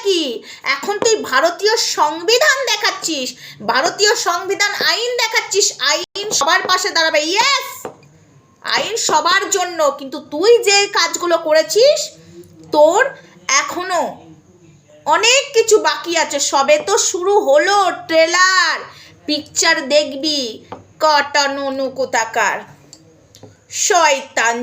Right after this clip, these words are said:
জানোয়ার, সে আবার ভারতীয় সংবিধানের আইন বোঝাতে এসেছে। ও যে কত বড় নিজে ক্রাইম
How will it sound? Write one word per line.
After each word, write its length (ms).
জানোয়ার, 1000
সে 220
আবার 380
ভারতীয় 640
সংবিধানের 1000
আইন 280
বোঝাতে 440
এসেছে। 320
ও 120
যে 200
কত 200
বড় 120
নিজে 380
ক্রাইম 360